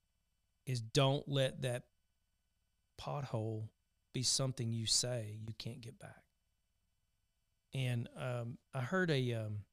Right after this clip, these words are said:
heard a really good sermon one time by a pastor named Bill Saxby. Um, he was our pastor at a church that we attended. And Bill's phenomenal communicator. And he was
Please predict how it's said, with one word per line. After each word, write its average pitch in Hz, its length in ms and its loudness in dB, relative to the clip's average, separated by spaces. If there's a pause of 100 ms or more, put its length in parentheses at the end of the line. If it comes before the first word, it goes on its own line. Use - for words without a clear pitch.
(1160)
heard 170 140 2
a 139 80 6
really 147 460 8
good 123 200 2
sermon 120 520 2 (680)
one 127 160 2
time 123 300 2
by 113 160 2
a 107 40 -2
pastor 120 440 2
named 110 160 0
Bill 117 140 2
Saxby. 107 640 -2 (160)
Um, 113 440 -6 (540)
he 113 60 -6
was 120 40 -4
our 113 120 -2
pastor 113 500 -4
at 117 140 -10
a - 20 -20
church 113 320 -6
that - 100 -8
we 117 120 -4
attended. 110 440 -6 (840)
And 117 140 -2
Bill's 131 420 2 (460)
phenomenal 120 640 -2
communicator. 107 720 -6 (640)
And 120 80 -2
he 123 140 2
was 113 320 -2